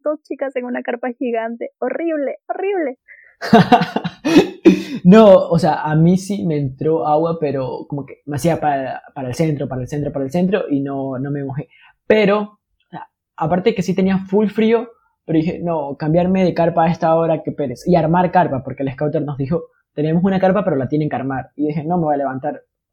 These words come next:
Speaker 2: a armar una carpa".
Speaker 1: Entonces no tenía suficiente frío.
Speaker 2: Claro, o tenía pereza. La pereza superaba todo.
Speaker 1: <laughs> Más pereza, exacto.
Speaker 2: <laughs> Bueno, y otras de las que respondió fue Emma Pau Sánchez de Ambato. "El Giancana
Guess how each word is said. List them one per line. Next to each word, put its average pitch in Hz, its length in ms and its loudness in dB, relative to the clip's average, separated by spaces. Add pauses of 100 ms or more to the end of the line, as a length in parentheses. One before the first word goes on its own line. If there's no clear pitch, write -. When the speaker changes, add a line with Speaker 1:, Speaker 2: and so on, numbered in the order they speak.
(160)
Speaker 2:
a - 60 -18
armar - 360 -8
una 302 80 -4
carpa". 226 140 -4
Speaker 1:
Entonces 214 320 -4
no 202 120 -6
tenía 208 280 -6
suficiente 202 680 -8
frío. 190 380 -8 (480)
Speaker 2:
Claro, 165 240 6 (640)
o 170 200 2
tenía 180 300 6
pereza. 147 360 0 (260)
La 156 180 0
pereza 165 420 2 (160)
superaba 151 300 2 (160)
todo. 269 100 -6 (560)
Speaker 1:
<laughs> - 460 -20
Más 240 220 -8
pereza, 208 360 -4
exacto. 190 420 -10 (320)
Speaker 2:
<laughs> - 460 4 (720)
Bueno, 170 360 6 (240)
y 185 120 4
otras 208 200 4
de 220 60 4
las 202 120 2
que 190 100 0
respondió 202 500 2
fue 170 160 6
Emma 160 260 2
Pau 160 200 6
Sánchez 170 460 4
de 139 80 -2
Ambato. 175 560 4 (680)
"El 175 120 2
Giancana 208 640 2